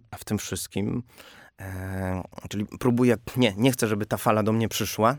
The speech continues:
a ona mnie dopada w różnych momentach dnia, może dopaść czy wieczorem.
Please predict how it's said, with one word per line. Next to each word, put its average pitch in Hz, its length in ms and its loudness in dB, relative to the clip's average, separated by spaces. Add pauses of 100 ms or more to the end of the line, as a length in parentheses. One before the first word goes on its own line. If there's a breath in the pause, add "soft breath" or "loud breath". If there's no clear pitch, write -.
a 104 80 -4
ona 104 200 0
mnie 101 260 0 (640)
dopada 90 500 0
w 101 100 -10
różnych 95 380 -6
momentach 90 480 -4
dnia, 90 300 -6
może 98 260 -10
dopaść 92 460 -8
czy 92 120 -12
wieczorem. 92 540 -8